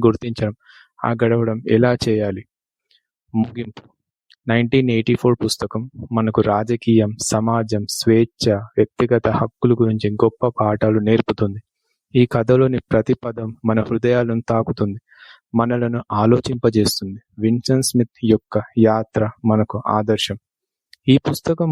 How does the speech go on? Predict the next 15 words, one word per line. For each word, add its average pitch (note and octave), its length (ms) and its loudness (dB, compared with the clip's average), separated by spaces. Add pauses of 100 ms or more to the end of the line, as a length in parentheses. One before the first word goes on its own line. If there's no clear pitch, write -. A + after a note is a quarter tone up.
మనకు A#2+ 260 -2 (240)
ఒక A#2+ 80 0 (100)
ముఖ్యమైన C3 500 0 (120)
సందేశం A2+ 480 2 (180)
ఇస్తుంది. G#2+ 420 0 (680)
మన A2+ 120 2 (100)
స్వేచ్ఛను, A#2 540 0 (260)
మన A2 100 2 (100)
హక్కులను A2+ 500 0 (280)
ఎప్పటికప్పుడు A#2+ 760 -2
కాపాడుకోవాలి. A2 640 -2 (540)
మీ B2+ 100 6 (180)
కలలను C3 420 2 (120)
నమ్మండి, A2 460 0 (300)
వాటిని A#2 380 0